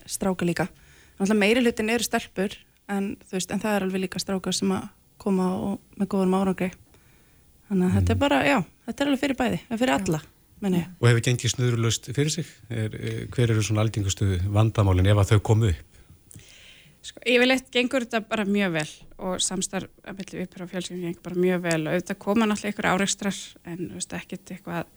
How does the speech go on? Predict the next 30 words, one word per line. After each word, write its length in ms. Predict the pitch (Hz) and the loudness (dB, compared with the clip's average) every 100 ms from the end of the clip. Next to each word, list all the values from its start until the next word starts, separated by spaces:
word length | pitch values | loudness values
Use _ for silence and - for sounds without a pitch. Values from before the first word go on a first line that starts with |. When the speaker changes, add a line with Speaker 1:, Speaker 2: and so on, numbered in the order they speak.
| _ - - - - - | _ -20 -20 -20 -20 -14
Speaker 4:
sem 280 | - 180 170 | -4 2 2
er 140 | 175 | 2
yfirleitt 360 | 185 190 190 - | 2 2 2 2
leysanlegt 560 | 185 196 180 170 - - | 2 2 -2 -4 -12 -10
en, 200 | 180 185 | -8 -6
hérna, 300 | 180 180 180 180 - - - | -8 -4 -4 -4 -10 -20 -10
grunninn 320 | 202 196 202 | -2 2 4
á 80 | 202 | 2
því 160 | 196 214 202 | 0 2 2
er 80 | 208 | 2
náttúrulega 220 | - 208 | -2 -4
bara 120 | 202 - | 0 2
að 40 | |
eiga 220 | 220 226 214 - _ _ | 2 2 -2 -6 _ _
góð 140 | 214 220 | -4 -2
samskipti 500 | 214 240 - - 180 - _ - | 0 -2 -4 -8 -12 -14 _ -4
Speaker 2:
Mhm. 340 | 92 85 92 90 - | 0 2 0 -4 -6
Speaker 4:
og 80 | 208 | -4
væntingastjórnun, 720 | 233 247 254 - 269 277 247 - _ | -2 -2 0 2 0 0 -4 -10 _
þú 20 | - | -18
veist, 140 | 202 | -2
það 120 | 202 | 0
er 20 | 185 | 0
Speaker 3:
Mhm. 80 | |
Speaker 4:
svona, 200 | 170 107 - _ _ _ 202 | -4 -10 -14 _ _ _ -10
það 180 | 208 | -6
er 80 | 208 - _ _ - - - | -6 -8 _ _ -20 -16 -6
grunninn 280 | 220 208 208 | 0 2 2
á 40 | |
því. 200 | 220 | 0